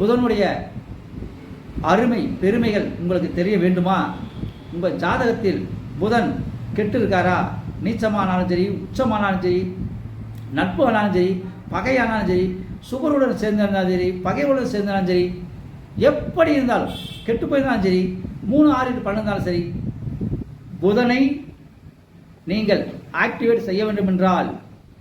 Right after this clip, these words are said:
மதுரை மீனாட்சி அம்மன் கோவில் செல்லுங்கள். மதுரையில் ஒரு நாள் தங்குங்கள். மதுரை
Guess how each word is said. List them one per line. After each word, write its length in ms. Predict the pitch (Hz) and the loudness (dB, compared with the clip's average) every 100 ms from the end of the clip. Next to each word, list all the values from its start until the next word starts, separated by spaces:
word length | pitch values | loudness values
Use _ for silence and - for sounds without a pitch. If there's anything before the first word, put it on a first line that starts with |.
| - - - 147 | -20 -20 -8 -2
மதுரை 280 | 190 196 170 | 0 2 0
மீனாட்சி 320 | 190 233 226 208 | 2 0 0 0
அம்மன் 220 | 190 180 | 0 2
கோவில் 240 | 185 214 | 0 0
செல்லுங்கள். 420 | 135 135 127 131 107 - - - - - - - - 139 | 0 0 0 0 -2 -6 -14 -18 -20 -20 -20 -20 -8 0
மதுரையில் 540 | 190 269 247 226 185 120 175 | 2 4 4 2 0 0 0
ஒரு 120 | 226 240 | 0 0
நாள் 180 | 254 254 - | -2 -4 -10
தங்குங்கள். 580 | 143 160 170 156 147 135 - - - - - - | -6 -4 -2 0 0 0 -2 -10 -20 -20 -20 -4
மதுரை 200 | 151 190 | 0 2